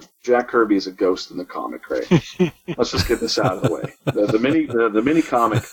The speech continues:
Speaker 1: Jack Kirby is a ghost that comes to a young artist and says, "I need you to change the comic book industry. We need you to save it," right? This is how idealistic or whatever I was when I
Speaker 2: Very,
Speaker 1: was
Speaker 2: very
Speaker 1: nineteen.
Speaker 2: lofty. Very
Speaker 1: Yeah,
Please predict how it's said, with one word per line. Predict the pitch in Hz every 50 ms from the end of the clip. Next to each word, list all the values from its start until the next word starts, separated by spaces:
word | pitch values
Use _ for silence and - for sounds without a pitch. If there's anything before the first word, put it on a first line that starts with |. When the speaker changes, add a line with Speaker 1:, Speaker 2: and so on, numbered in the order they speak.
| - 117 - - - -
Speaker 1:
Jack | 120 123 123 123
Kirby | - - 139 127 120 120
is | 117 101 101
a | 101
ghost | - 123 120 123 120 120 -
that | 117 104 -
comes | - 117 117 113 -
to | - 104 98
a | 95
young | 95 107 127 135 127
artist | 113 110 107 104 104 - - - - - _ _ _ _ _ _ _ _ _ -
and | 104 92
says, | - - 104 101 98 90 85 - - - - _ _ _ _ _ _ _ _ _
"I | - 101 107
need | 110 110 98 95
you | 101
to | 92 87
change | - - - 104 98 95 -
the | - 95
comic | - - 98 90 90 -
book | 107 - -
industry. | 90 85 - - 101 104
We | 110 110
need | 110 107 104 -
you | 101
to | 92 80
save | - - - - 101 104 101 -
it," | - - - - - _ _ _
right? | 98 98 95 104 104 - _ _ _ _ -
This | 123 - -
is | - -
how | 123 110 107 101 98 - - _ _ _ _ _ _ _ 107
idealistic | 110 113 104 101 113 110 101 101 107 - - - 135 131 131
or | 113
whatever | 110 110 110 107 107 104 113 104
I | 107 110
was | 107 107 107 107 -
when | 123 135
I | 165 180 185
Speaker 2:
Very, | 170 165
Speaker 1:
was | 123 107 104
Speaker 2:
very | - 175 185 175
Speaker 1:
nineteen. | 156 139 127
Speaker 2:
lofty. | 117 113 113 - _ _ - 104 98 98 - - - -
Very | 143 135 127 123 135
Speaker 1:
Yeah, | 143